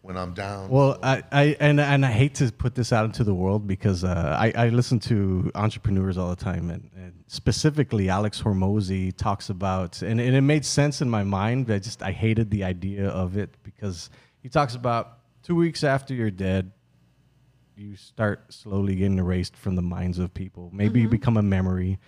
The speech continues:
Speaker 3: Mm-hmm.
Speaker 2: and then eventually you're just gone, and then nobody ever talks about you again, and then you're just, you're gone.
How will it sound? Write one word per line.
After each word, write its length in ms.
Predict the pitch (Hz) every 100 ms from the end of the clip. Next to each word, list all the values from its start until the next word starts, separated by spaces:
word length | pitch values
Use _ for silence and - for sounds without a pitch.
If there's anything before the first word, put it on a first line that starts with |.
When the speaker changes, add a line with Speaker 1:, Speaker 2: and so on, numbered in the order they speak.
| 247
Speaker 3:
Mm-hmm. 260 | 233 233 285
Speaker 2:
and 180 | 104 110
then 200 | 110 -
eventually 640 | 104 120 117 123 113 110 110 107 104
you're 140 | 104 104
just 360 | 104 101 -
gone, 480 | 92 95 90 95 92
and 140 | 92 95
then 100 | 95
nobody 280 | 104 104 104
ever 140 | 101
talks 340 | - 98 95
about 340 | 95 98 95 -
you 140 | 98
again, 460 | 95 90 90 92 90
and 120 | 87
then 140 | 90
you're 120 | 90 90 95
just, 140 | - _ _
you're 100 | -
gone. 400 | 98 104 156 131